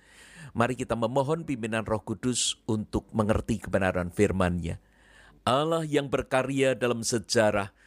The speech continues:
singkapkan kebenaran firman-Mu agar kami dapat memahami perjanjian-Mu dengan Daud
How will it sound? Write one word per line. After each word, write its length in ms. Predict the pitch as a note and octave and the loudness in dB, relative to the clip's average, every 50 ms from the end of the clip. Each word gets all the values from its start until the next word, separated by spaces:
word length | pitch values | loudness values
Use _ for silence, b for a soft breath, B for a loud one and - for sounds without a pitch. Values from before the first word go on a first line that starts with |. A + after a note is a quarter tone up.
| b b | b b
singkapkan 880 | b - - D#3 D3+ C#3+ C3+ - - E3 E3+ E3 _ - E3 D#3+ D#3+ E3 | b 2 4 4 4 2 2 2 2 2 2 2 _ 0 0 0 0 0
kebenaran 560 | - - - C#3 C3 C3 C3 C3 B2+ B2 A#2 | -4 -2 0 2 2 4 4 4 2 0 0
firman-Mu 720 | - C3 B2 A#2+ A2+ A#2+ A#2+ A#2 A#2 A2+ A2+ G#2+ G#2+ G#2 - _ | 0 2 2 4 2 2 2 2 2 2 0 -2 -4 -4 -6 _
agar 480 | - C#3 C#3+ C#3+ - - D3 C3+ B2 A2+ - | -2 0 0 0 0 0 0 0 0 -2 -2
kami 360 | - C#3+ D3+ E3 F3+ F#3+ E3 | -2 -2 -2 -2 -6 -8 -4
dapat 320 | - D#3 - - D3 - | -4 -4 -4 -4 -8 -8
memahami 640 | - C#3+ C#3+ C3+ C3+ C3 B2 B2 A#2+ A#2 A2+ A2+ A#2 | -6 -4 -4 -4 -2 -4 -4 -4 -4 -4 -4 -4 -4
perjanjian-Mu 1120 | - _ - D3+ C#3+ C#3+ - - E3 D3 C3+ B2+ G#2 A2+ C#3+ C3+ C3+ C#3+ D3+ F3 F#3+ F#3 | -6 _ -4 -4 -4 -2 -2 2 2 2 2 2 0 2 2 4 2 2 0 -2 -2 -2
dengan 320 | C#3+ C#3+ B2+ A#2+ A#2+ A2+ A2 - | -2 -4 -2 0 0 0 0 -2
Daud 320 | - - A2 G#2+ G#2+ G#2 | 0 2 4 4 4 2